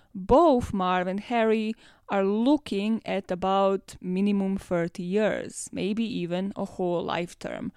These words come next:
meaning that they can't be released from prison. We know that Kevin, by the end of it all, ends up alive. Like, you know, well-developed psychopath by the end of it all.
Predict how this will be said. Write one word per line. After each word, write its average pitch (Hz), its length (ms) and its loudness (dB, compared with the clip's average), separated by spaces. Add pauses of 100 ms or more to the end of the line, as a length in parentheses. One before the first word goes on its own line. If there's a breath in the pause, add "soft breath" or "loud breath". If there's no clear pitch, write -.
(240 soft breath)
meaning 190 440 -4
that 175 100 -8
they 170 140 -4
can't 165 420 -8
be 156 160 -6
released - 540 -10
from 175 180 -10
prison. - 440 -6 (1400)
We 285 280 4
know 226 240 2
that 269 240 0
Kevin, 190 460 2
by 170 260 4
the 247 200 4
end 285 280 4
of 277 260 4 (100)
it 220 200 -2
all, 202 520 2
ends 180 320 -2
up 233 280 -2 (100)
alive. 302 720 -2
Like, - 440 -10
you 247 140 2
know, 240 200 2
well-developed 247 920 0
psychopath - 760 -10
by - 220 -10
the - 140 -8
end 185 180 -6
of - 100 -8
it - 220 -12
all. 339 280 -2